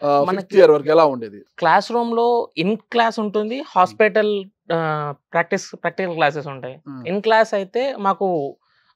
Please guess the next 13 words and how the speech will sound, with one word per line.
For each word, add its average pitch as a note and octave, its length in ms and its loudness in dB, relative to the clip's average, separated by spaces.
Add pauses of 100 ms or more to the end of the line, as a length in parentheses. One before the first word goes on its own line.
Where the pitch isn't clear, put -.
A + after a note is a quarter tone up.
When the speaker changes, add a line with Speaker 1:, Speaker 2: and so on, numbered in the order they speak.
Speaker 2:
ఆ, D3+ 100 -2
అక్కడ C#3+ 560 2
ప్రొఫెసర్ F#3+ 440 2
ఎక్స్‌ప్లనేషన్, F3 640 -4 (440)
దాంతోపాటు G3+ 920 2
గ్రూప్ F#3+ 160 4
డిస్కషన్స్ F#3+ 540 -4
ఉంటుంది, D#3 460 -10 (220)
daily E3+ 800 0 (320)
one F#3 160 4
on G3 140 2
one F#3 160 0
questioning F3+ 440 0